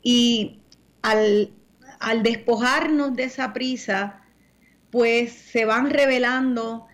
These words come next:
eh, los encantos del, del hogar, si es que tenemos el privilegio de poder disfrutarlos, ¿no?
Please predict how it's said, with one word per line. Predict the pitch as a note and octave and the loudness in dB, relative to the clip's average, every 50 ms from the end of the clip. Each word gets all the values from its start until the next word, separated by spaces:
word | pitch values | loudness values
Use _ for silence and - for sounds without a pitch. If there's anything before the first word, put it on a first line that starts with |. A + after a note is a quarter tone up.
| - - - - _ _ | -20 -20 -20 -20 _ _
eh, | - A3+ A3+ G#3+ G#3+ G#3+ G#3+ G#3 G3+ - - - - | -4 -2 -2 0 0 0 0 -2 -2 -4 -6 -6 -2
los | A#3+ A#3+ B3+ C4+ | 0 2 4 4
encantos | B3 A#3+ A#3 - A3+ A#3+ B3 B3+ - C#4 C4+ A#3+ G#3+ | 2 2 2 0 0 0 0 -2 -2 -2 -2 -2 -2
del, | A3+ A3+ A3 G#3+ A3 G#3+ - - | -2 -2 0 0 -2 -2 -4 -4
del | G#3 G3+ A3 A3 G#3+ | -2 -2 0 0 2
hogar, | G#3+ G#3+ G#3 A#3 B3 C4+ C#4 C#4+ C#4 | 2 2 2 2 2 2 2 0 0
si | C#4 - - A#3+ A3 A3 | -4 -6 -4 -2 0 0
es | A#3+ A#3 | 0 -2
que | - - B3+ B3+ | -2 -2 -2 0
tenemos | B3 A#3+ A3+ A3+ A#3 A#3 A#3+ B3 B3 B3+ | 0 -2 -2 0 0 0 2 4 4 2
el | B3 G#3 - | 2 0 0
privilegio | - A#3 A3+ A3 G#3+ G#3+ G#3+ G#3+ A3 A#3+ B3+ A#3+ B3 A3+ G#3+ | -2 -2 0 0 0 2 2 2 2 2 0 2 2 2 2
de | G#3 G#3 G3 | 2 2 0
poder | - G3 F#3+ F#3+ G3 G3 G3+ | 0 0 0 2 2 0 0
disfrutarlos, | G3+ A#3 A3 - - A3 G#3+ G#3+ A3+ A3+ A3 G#3+ G#3 G3 F#3 F#3+ F#3+ F#3+ | -2 -2 -4 -2 -2 -2 0 2 2 2 2 2 2 0 0 -2 -2 -2
¿no? | G#3+ A3 A#3+ B3 B3 | -2 0 -2 -2 -4